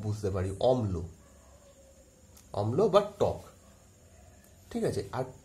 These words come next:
পিছনের দিকে যে সাতকোরকগুলো এইরকম জায়গায় রয়েছে, সেগুলোর মাধ্যমে আমরা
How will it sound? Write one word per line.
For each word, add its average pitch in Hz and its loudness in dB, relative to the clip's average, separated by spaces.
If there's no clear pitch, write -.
পিছনের 247 4
দিকে 208 4
যে 180 2
সাতকোরকগুলো 131 -2
এইরকম 160 0
জায়গায় 107 0
রয়েছে, 92 -4
সেগুলোর 160 2
মাধ্যমে 101 -2
আমরা 113 0